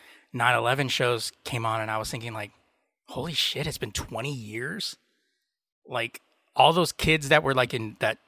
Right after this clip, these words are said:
little second grade class are, like, and, uh, what George Bush was, are, like, all adults now,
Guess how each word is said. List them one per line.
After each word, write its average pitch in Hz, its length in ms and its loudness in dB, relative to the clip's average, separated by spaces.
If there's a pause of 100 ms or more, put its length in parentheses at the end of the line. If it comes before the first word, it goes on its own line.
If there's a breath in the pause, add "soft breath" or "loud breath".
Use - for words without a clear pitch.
(380)
little 127 500 2
second - 340 2
grade 131 240 2
class - 640 2
are, 123 120 0
like, 117 300 0
and, 120 320 2
uh, 117 180 0
what 120 220 -4
George 123 320 0
Bush 139 240 0
was, 113 240 -2 (480 loud breath)
are, 147 60 10
like, 139 140 6
all 147 160 8
adults 120 460 2
now, 110 320 -6